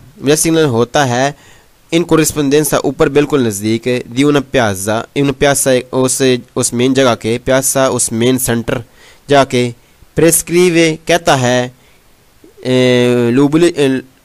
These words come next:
l'obbligo, के ज़रूरी है, di circola-, अ, di circolazione, के चला जाए, secondo, जिस तरह, secondo, जिस तरह, il verso, secondo il verso, जिस तरह indicato, इंडिकेट किया जा रहा है, बताया जा रहा है,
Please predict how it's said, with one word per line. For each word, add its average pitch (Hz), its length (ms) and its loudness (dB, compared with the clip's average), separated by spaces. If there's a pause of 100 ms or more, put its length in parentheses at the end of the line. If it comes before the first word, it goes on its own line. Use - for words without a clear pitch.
(200)
l'obbligo, 165 640 2 (180)
के 139 100 0
ज़रूरी 143 320 4
है, 127 360 -2 (920)
di 170 100 2
circola-, 160 420 2
अ, 143 480 2
di 127 440 0
circolazione, 151 760 0
के 143 100 -6
चला 139 240 0
जाए, 117 460 0 (160)
secondo, 170 800 2
जिस 123 320 -2
तरह, 120 400 0
secondo, 156 720 0 (400)
जिस 131 200 -6
तरह, 131 400 2
il 139 100 0
verso, 156 680 0 (340)
secondo 170 580 0
il 135 160 0
verso, 127 340 0
जिस 120 260 -6
तरह 127 360 0
indicato, 135 720 0 (340)
इंडिकेट 139 360 0
किया 120 140 0
जा 110 120 2
रहा 113 60 0
है, 113 60 0
बताया 107 260 -2
जा 101 160 -2
रहा 95 120 -6
है, 92 240 -10